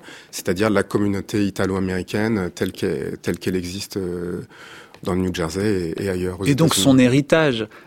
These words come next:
Speaker 2: euh, c'est-à-dire son héritage familial,
Speaker 1: Mhm.
Speaker 2: euh, mais aussi, euh, un héritage culturel.
Speaker 1: Oui.
Speaker 2: Euh, cette question de l'héritage, elle est importante. D'ailleurs, Tony Soprano, il,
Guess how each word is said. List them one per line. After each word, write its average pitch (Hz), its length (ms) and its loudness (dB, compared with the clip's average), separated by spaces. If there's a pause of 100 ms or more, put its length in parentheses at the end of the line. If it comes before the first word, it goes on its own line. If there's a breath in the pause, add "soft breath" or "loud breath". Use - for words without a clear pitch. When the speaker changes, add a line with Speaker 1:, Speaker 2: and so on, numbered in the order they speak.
(140)
Speaker 2:
euh, 101 600 -4
c'est-à-dire 101 640 0 (220 loud breath)
son 107 200 0
héritage 98 400 0
familial, 120 760 6
Speaker 1:
Mhm. 92 80 -6 (360 loud breath)
Speaker 2:
euh, 98 340 0
mais 120 220 8
aussi, 147 500 4
euh, 104 380 4 (160)
un 101 140 2
héritage 101 440 2
culturel. 117 640 2 (380 loud breath)
Speaker 1:
Oui. 101 140 -2
Speaker 2:
Euh, 98 120 -2
cette 101 160 -6
question - 240 0
de 127 60 6
l'héritage, 117 380 4
elle 104 100 2
est - 20 4
importante. 117 460 4
D'ailleurs, 113 180 4
Tony 117 240 6
Soprano, 117 560 2
il, 110 140 2